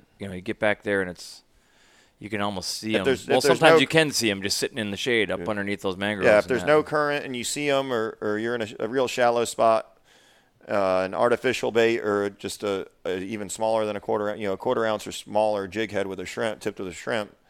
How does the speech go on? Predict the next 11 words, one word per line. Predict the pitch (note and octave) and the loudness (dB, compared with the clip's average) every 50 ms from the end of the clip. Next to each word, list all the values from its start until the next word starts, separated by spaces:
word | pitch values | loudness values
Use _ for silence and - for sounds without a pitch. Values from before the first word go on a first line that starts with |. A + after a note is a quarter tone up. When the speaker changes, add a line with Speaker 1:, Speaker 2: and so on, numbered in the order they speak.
| _ _ _ _ _ _ _ _ _ _ _ _ _ | _ _ _ _ _ _ _ _ _ _ _ _ _
Speaker 2:
um, | - G#2 F#2 F2+ F2 F2 F2 F2 F2 F2+ F2+ _ _ _ _ _ _ _ _ _ _ _ _ _ _ _ - | -6 -2 -2 0 0 -2 -4 -6 -10 -16 -20 _ _ _ _ _ _ _ _ _ _ _ _ _ _ _ 0
up | A#2 A2 - | 0 2 2
under | A#2+ A#2+ A#2+ A#2+ A2+ | 2 0 0 0 -2
the | A2 G#2 | -2 -2
trees | - - A#2+ B2 B2 A#2+ A2 G2 | -4 -4 -4 -2 -2 -2 -4 -4
and | G2+ G#2 | -6 -4
reeling | A2 A#2 A2+ A2 G#2 | -2 0 0 0 0
it | G#2 G#2 | 0 2
out | A2 A#2+ A#2+ G#2 - | 4 4 4 4 2
real | G#2 G2+ F#2+ F#2 | 0 -2 -2 -4
slow. | - - G2 F#2+ F#2 F#2+ G2 G2 G2 | -6 -4 -2 -2 -2 -2 -2 -6 -10